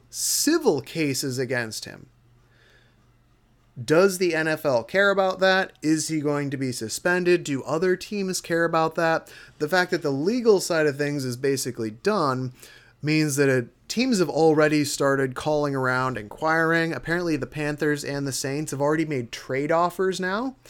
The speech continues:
Uh, I just saw that this morning. So as of Sunday morning, I've seen those two teams reportedly have made offers. Um, I don't remember who saw that. I think it was, like, Schefter official. His blue check mark.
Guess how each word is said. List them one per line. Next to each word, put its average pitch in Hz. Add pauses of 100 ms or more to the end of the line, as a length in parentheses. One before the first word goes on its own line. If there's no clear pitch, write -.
(380)
Uh, 123
I 131
just 151
saw 135
that 127
this 160
morning. 185 (640)
So 131
as 151
of 139
Sunday 143
morning, 135
I've 110
seen 107
those 170
two -
teams 175
reportedly 156
have 143
made 143
offers. 135 (680)
Um, 113
I 147
don't 180
remember 151
who 139
saw 127
that. 135
I 131
think 170
it 151
was, 123
like, 113
Schefter 117
official. 120 (1300)
His 120
blue 120
check 117
mark. 117